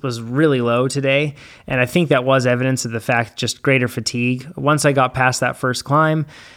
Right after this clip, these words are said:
I didn't fully gas myself. I still had some left, but it was a lot of, like, surgy riding thereafter. And, uh, definitely the, that hurts your average power data and normalized power data.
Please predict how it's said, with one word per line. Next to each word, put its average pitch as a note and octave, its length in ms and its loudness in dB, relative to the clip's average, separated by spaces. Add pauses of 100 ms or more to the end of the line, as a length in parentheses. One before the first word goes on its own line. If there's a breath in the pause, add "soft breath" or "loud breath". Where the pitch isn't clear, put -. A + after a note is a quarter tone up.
I C3+ 80 -4
didn't D3+ 500 0
fully C#3 260 2
gas B2 340 2
myself. D#3 480 0
I B2+ 60 0
still D3 220 -2
had C#3 260 0
some B2+ 260 -2
left, C#3+ 420 -4
but C3+ 140 -2
it C3 40 -2
was C3 120 -2
a B2 60 -2
lot B2+ 220 2
of, A#2 100 0
like, - 160 -6
surgy C3 580 0
riding B2 480 0
thereafter. A#2+ 720 0 (360 loud breath)
And, A#2+ 640 -2
uh, A2+ 360 -2
definitely B2 460 -2
the, A#2 200 -4 (120)
that - 340 -2
hurts - 560 -2
your B2+ 300 2
average B2 380 -2
power B2+ 320 2
data C3 440 0
and B2 120 -4
normalized A#2+ 420 0
power C3 240 -2
data. C3 300 -2